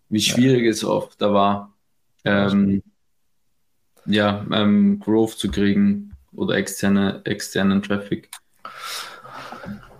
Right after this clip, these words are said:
Speaker 2: Ich glaub, wenn man's eben schafft, sich dort einmal zu etablieren, ich glaube halt, dass viele auch eben in diesen Bereich nicht reingehen. Also du,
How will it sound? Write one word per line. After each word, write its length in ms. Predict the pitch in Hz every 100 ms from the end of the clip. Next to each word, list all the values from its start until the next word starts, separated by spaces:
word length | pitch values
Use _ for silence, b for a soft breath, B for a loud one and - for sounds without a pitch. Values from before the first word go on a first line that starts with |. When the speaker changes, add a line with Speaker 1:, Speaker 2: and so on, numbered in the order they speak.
| -
Speaker 2:
Ich 100 | 131
glaub, 220 | 156 170
wenn 100 | 190
man's 180 | 202 196
eben 200 | 175 165
schafft, 320 | - 180 185
sich 160 | 170 151
dort 160 | 156
einmal 240 | 92 147 135
zu 100 | 160
etablieren, 500 | 139 139 123 151 151
ich 100 | 131
glaube 240 | 139 143 139
halt, 140 | 139
dass 140 | 135 -
viele 200 | 143 139
auch 140 | 131
eben 320 | - 131 127
in 140 | - 131
diesen 420 | 123 123 127 -
Bereich 520 | - 117 120 127 127 131
nicht 280 | 131 131
reingehen. 480 | 131 131 127 113 101
Also 520 | 104 110 113 104 113 - _ _ _
du, 640 | 120 113 110 110 107 110